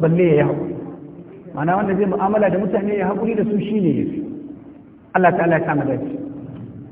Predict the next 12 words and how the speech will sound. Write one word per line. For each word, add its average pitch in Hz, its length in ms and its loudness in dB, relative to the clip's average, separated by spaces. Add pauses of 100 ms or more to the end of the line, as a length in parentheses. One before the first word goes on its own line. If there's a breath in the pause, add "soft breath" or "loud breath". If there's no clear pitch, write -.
(240)
Tambayar 180 300 2
mu 175 100 4
ta 202 80 2
ƙarshe, 175 460 2 (1200)
wannan 190 280 2
ita 202 140 -2
ina 196 140 2
maka 185 220 0
fatan 170 360 2
alkhairi. 143 400 0 (1300)
Menene 196 520 2
matsayin 220 420 2